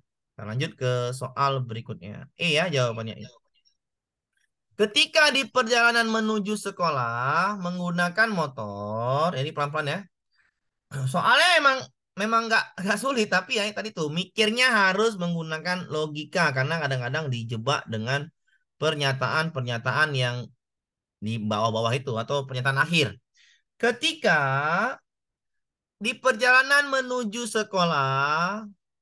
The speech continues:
menggunakan motor dan di tengah perjalanan terdapat kecelakaan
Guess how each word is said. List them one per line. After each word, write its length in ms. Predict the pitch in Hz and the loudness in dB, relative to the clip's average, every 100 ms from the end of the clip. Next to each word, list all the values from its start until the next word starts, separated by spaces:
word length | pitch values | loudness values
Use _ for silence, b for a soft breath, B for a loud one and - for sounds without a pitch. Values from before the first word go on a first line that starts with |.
| _ _ b b | _ _ b b
menggunakan 640 | 180 208 220 226 254 269 262 | -2 2 2 4 4 4 2
motor 880 | 226 185 147 123 113 117 127 156 208 _ _ _ - | 2 0 0 -2 -2 -2 -2 -4 -6 _ _ _ -12
dan 400 | 151 220 254 208 | 0 2 2 0
di 160 | 185 202 - | -4 -6 -6
tengah 480 | 220 233 233 226 | -6 0 2 0
perjalanan 1500 | 220 202 180 175 156 139 120 104 101 107 117 131 147 175 214 226 _ _ - | 0 -2 0 0 0 -2 -4 -6 -6 -6 -2 -2 0 0 -2 -6 _ _ -2
terdapat 720 | 175 190 202 202 214 208 - | -2 2 2 4 4 2 2
kecelakaan 1040 | 202 190 190 190 185 196 127 208 190 139 | -4 -2 0 0 2 0 4 2 2 -4